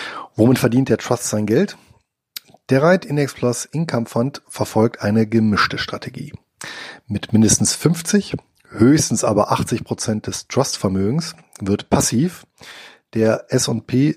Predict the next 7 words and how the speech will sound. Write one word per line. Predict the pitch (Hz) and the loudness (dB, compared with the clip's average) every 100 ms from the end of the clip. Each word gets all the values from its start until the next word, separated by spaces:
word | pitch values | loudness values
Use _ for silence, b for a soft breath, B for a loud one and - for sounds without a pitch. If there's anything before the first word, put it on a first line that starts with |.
| _ | _
T | - 143 139 | -8 0 2
S | 113 - | 0 -2
X | 147 - - _ | -2 -2 -6 _
Capped | - 139 - - | 0 0 0 -2
Reit | 107 110 123 - | 2 2 0 0
Index | 117 117 - - | 0 2 0 -2
nachgebildet. | 101 - - - - - - | -4 -6 -12 -12 -14 -14 -18